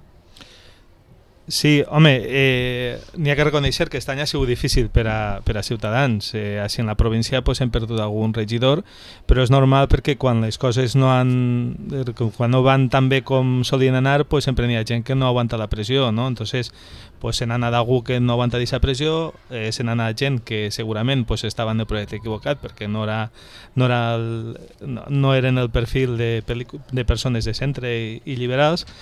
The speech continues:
però en general, eh, jo que tinc prou contacte com, tant con Cristina com, com a diputats provincials en els regidors, però també com a secretari d'Acció Institucional, parles en els regidors que seguim tenint i tots estan il·lusionats en seguir, tots tenen ganes de seguir i tots te plantegen sempre,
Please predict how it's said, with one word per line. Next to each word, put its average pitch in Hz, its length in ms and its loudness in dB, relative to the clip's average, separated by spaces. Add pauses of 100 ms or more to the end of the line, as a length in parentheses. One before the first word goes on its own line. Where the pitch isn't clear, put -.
(320)
però 131 160 6
en 123 80 4
general, 131 580 2
eh, 127 300 -2
jo 123 80 -2
que 123 80 -4
tinc 131 160 2
prou 131 100 2
contacte 123 520 -2 (680)
com, 113 320 -2 (180)
tant 117 160 -2
con 113 80 -4
Cristina 120 320 -6
com, 117 800 0
com 123 160 0
a 117 80 2
diputats 120 400 -2
provincials 120 480 -2
en 123 80 -2
els 117 80 -2
regidors, 123 480 -2
però 113 300 -4 (420)
també 120 240 2
com 120 160 0
a 117 160 0
secretari 120 400 -2
d'Acció 117 240 -2
Institucional, 131 680 -2 (460)
parles 135 340 2
en 127 100 2
els 120 80 -2
regidors 120 420 0
que 113 120 -4
seguim 113 280 -2
tenint 143 460 2 (420)
i 139 160 -2
tots 123 160 0
estan 151 240 2
il·lusionats 117 540 2
en 113 100 -2
seguir, 127 320 -2
tots 117 160 -4
tenen 120 240 -2
ganes 120 240 0
de 123 80 -2
seguir 135 240 -4
i 139 80 -2
tots 135 320 -2
te 135 160 -4
plantegen 123 480 2
sempre, 131 380 0